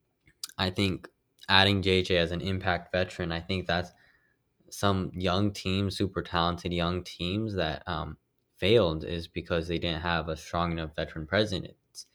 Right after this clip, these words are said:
And one team I wanna point to is the Atlanta Hawks. I mean, I know they haven't been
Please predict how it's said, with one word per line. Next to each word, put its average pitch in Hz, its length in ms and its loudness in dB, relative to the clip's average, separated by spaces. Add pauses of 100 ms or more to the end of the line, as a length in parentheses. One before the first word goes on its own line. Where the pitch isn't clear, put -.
(260)
And 104 120 0
one 127 120 6
team 135 180 0
I 107 60 2
wanna 98 180 0
point 98 320 -4
to 92 140 -4
is 87 160 -2
the 87 120 0
Atlanta 85 420 0
Hawks. 78 320 -6
I 85 40 -4
mean, 87 140 0
I 87 60 0
know 95 220 0
they 90 160 0
haven't 85 260 -2
been 82 220 -4